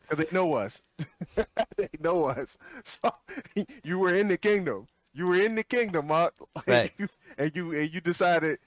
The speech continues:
Speaker 1: and you decided to, to, you decided to diss the kings. <laughs> You didn't wanna listen to the kings. So you, hey, that's, that's, that's what you, that's, and you set yourself up for that, bro.
Speaker 2: Mm-hmm.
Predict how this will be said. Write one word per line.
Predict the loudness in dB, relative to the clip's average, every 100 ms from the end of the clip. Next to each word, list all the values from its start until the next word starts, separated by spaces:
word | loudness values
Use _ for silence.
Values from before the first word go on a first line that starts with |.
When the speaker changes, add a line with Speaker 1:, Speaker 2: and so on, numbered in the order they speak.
| -8
Speaker 1:
and | -6
you | -4
decided | 0 2 4 4 2
to, | 0 2 0
to, | 0 0 0 -2 -8 _ _ _
you | -10
decided | -6 0 0 0
to | -4
diss | -4 -4
the | -4
kings. | -4 -4 -6 -16 -20 _ _ _ -20 _ _ _ _
<laughs> | -18 -2 -2 -2
You | -8 -4
didn't | -2 -2 -2
wanna | 0
listen | 2 0 0
to | -2
the | -2
kings. | -2 -2 -2 -6 -12 -14 _ -2
So | 0
you, | 0 -6 -10 -12 _
hey, | 0 2
that's, | 0 0
that's, | 0 -2
that's | 0 -2
what | -4 -8
you, | -8 -8 -2
that's, | -2 -2 -14 _ _ _ -4
and | -2 -2
you | -8
set | -2 -2 0
yourself | -2 -2 -2
up | -4 -2
for | 0
that, | 0 0
bro. | 0 0 0
Speaker 2:
Mm-hmm. | -2